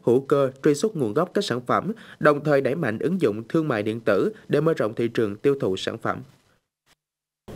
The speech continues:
Thưa quý vị và các bạn, khoảng tám mươi phần trăm diện tích vùng nguyên liệu mía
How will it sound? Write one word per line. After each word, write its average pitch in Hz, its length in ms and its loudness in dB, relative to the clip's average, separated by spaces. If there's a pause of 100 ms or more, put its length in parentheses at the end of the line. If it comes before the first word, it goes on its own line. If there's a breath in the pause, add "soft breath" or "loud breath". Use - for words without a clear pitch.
Thưa 202 140 4
quý 226 120 4
vị 175 100 4
và 147 100 0
các 180 160 0
bạn, 120 320 0
khoảng 139 280 0
tám 156 220 -2
mươi 226 100 2
phần 139 160 -4
trăm 156 260 0
diện 117 220 -2
tích 202 160 0 (100)
vùng 123 220 4
nguyên 147 160 -2
liệu 110 140 0
mía 131 300 0